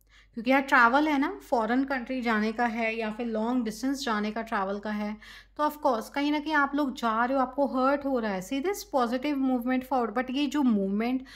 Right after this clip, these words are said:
आप ले रहे हो, आपके लिए पॉजिटिव रिजल्ट्स लेके आने वाले, ये न्यू मून के बाद ही होने वाला है, ओके?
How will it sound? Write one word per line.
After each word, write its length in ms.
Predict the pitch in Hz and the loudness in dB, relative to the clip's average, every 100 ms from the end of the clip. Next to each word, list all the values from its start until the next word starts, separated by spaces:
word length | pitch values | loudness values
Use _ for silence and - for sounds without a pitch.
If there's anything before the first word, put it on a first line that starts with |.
| - - - | -20 -16 0
आप 180 | 233 247 | 0 2
ले 300 | 240 208 247 | 0 2 2
रहे 120 | 277 | 2
हो, 140 | 247 269 | 0 -2
आपके 400 | 254 220 - 240 | -2 -4 -2 -2
लिए 120 | 262 | -2
पॉजिटिव 560 | 262 226 196 202 240 226 | -2 -2 -2 -4 -4 -2
रिजल्ट्स 480 | 214 220 254 262 | -4 -2 -4 -4
लेके 240 | 240 220 214 | -6 -6 -6
आने 260 | 185 180 | -8 -6
वाले, 220 | 175 170 196 | -6 -6 -4
ये 160 | 254 | -2
न्यू 220 | 254 233 | 0 2
मून 220 | 240 269 262 | 2 0 0
के 120 | 285 | -2
बाद 300 | 233 196 190 | -4 -4 -4
ही 60 | |
होने 240 | 247 226 208 | -4 -4 -4
वाला 240 | 202 185 | -4 -6
है, 120 | 180 | -6
ओके? 240 | 175 226 | -8 -8